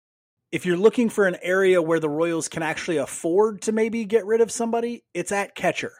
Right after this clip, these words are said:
because they have a plethora of catchers coming through the system right now. Uh, Freddie Fermin is there.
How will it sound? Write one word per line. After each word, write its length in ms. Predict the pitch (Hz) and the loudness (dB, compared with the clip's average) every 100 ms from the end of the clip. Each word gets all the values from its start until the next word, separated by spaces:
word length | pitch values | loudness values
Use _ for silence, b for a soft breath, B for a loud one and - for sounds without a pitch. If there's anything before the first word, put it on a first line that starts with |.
| _ _ _ _ _ _ _ | _ _ _ _ _ _ _
because 320 | 175 185 170 | -4 2 2
they 160 | 170 175 | 4 2
have 680 | - 190 190 160 147 143 - _ _ _ _ _ - | 2 0 2 2 0 -4 -18 _ _ _ _ _ -8
a 260 | 151 151 143 _ _ _ | -2 -2 -4 _ _ _
plethora 540 | - 208 190 180 165 156 | -4 0 2 4 4 2
of 160 | 139 | 0
catchers 420 | - 160 - 131 - | 0 -2 0 -4 0
coming 280 | 151 143 | 0 0
through 140 | 135 143 | -4 -6
the 80 | 131 | -4
system 380 | 147 - 135 | -6 -4 -2
right 180 | 135 143 | -2 -2
now. 380 | 143 131 131 127 _ _ _ _ | -4 -2 -4 -8 _ _ _ _
Uh, 200 | 135 135 | -6 -6
Freddie 300 | - 165 160 | 0 2 2
Fermin 440 | 156 131 160 185 180 | 0 -2 -2 -2 -2
is 180 | 156 | -4
there. 520 | 156 170 170 170 165 | -2 0 0 -2 -4